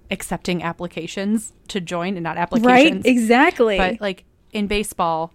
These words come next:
Speaker 1: it's, that community's so far along that people aren't really doing anything new and innovative. They're looking at the stuff that's done by really smart, wonderful people and
Speaker 2: Oh, yeah.
Speaker 1: websites.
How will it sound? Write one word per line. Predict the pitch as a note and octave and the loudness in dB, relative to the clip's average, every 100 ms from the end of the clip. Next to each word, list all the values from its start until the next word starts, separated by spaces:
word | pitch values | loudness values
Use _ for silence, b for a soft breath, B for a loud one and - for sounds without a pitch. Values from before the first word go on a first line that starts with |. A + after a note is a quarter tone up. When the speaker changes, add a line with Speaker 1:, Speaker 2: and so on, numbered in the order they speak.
| _ | _
Speaker 1:
it's, | G3 F3+ - - - _ _ _ | -10 -6 -8 -8 -14 _ _ _
that | G3+ F#3+ | -4 -2
community's | G#3 G3 G3 - | -4 -4 -6 -8
so | F3 | -8
far | - F3 E3+ | -4 -2 -2
along | D#3 D#3 E3+ G#3 G#3 | -4 -4 -4 -4 -6
that | F3 E3+ _ | -6 -8 _
people | - F#3+ F#3 | -16 -10 -8
aren't | F#3 | -6
really | F#3+ F#3+ F#3 | -6 -6 -4
doing | F#3+ F3+ E3+ | -4 -6 -6
anything | F#3 F3+ F#3 E3+ E3 - | -8 -8 -8 -8 -8 -6
new | F#3 F#3 | -4 -4
and | F3 | -4
innovative. | E3+ F3+ G3 B3+ C4+ A3 | -4 -4 -4 -4 -6 -4
They're | F3 | -6
looking | F3 - F3 | -6 -8 -10
at | E3+ | -10
the | F3+ | -12
stuff | - F3 - | -10 -10 -10
that's | E3+ - | -12 -8
done | E3 F3 | -8 -6
by | E3 D#3 - _ | -8 -8 -14 _
really | E3+ F3+ F3 F3 | -8 -4 -4 -4
smart, | - F#3 E3+ F3+ - | -6 -6 -6 -6 -8
wonderful | F3 F3 E3+ F3 E3 E3 - B B B - | -8 -6 -8 -6 -6 -6 -10 B B B -8
people | G3 - G3 G3+ | -6 -2 -4 0
and | B3 B3 | 2 2
Speaker 2:
Oh, | A3 | 2
yeah. | G3+ G#3+ A#3 F#3 | 0 0 0 -4
Speaker 1:
websites. | C4 | -12